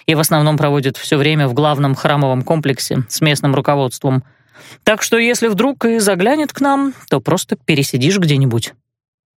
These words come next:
«Угу», я кивнула. «Значит,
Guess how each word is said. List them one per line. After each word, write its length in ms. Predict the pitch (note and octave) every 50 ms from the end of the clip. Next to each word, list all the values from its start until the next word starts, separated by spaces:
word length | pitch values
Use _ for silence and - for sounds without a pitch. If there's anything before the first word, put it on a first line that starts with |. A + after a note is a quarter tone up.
| _ _ _ _ _ _ -
«Угу», 480 | B3 B3+ C4 A#3+ A3+ G#3+ G3+ G3+ F#3+ - - _ _ _ _ _ _ _ _ -
я 220 | C#3 C#3+ F3 G#3
кивнула. 480 | - A3+ G3+ F3+ E3 D3+ C#3+ C#3+ C#3+ - - _ _ _ _ _ _ _ _ _ _ _ _ _
«Значит, 460 | - D#3 F3+ G#3 G#3+ G#3 - A3+ G3+